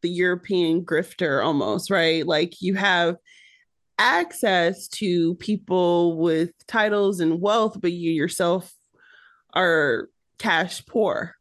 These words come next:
right? And the way he started flattering her,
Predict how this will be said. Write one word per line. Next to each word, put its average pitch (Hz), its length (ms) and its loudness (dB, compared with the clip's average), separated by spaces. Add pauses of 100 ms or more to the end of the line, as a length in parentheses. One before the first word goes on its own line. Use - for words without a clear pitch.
right? 180 480 0 (760)
And 208 680 0 (600)
the 202 160 0
way 254 300 -2
he 330 140 0
started 285 440 -2
flattering 214 800 0
her, 262 520 0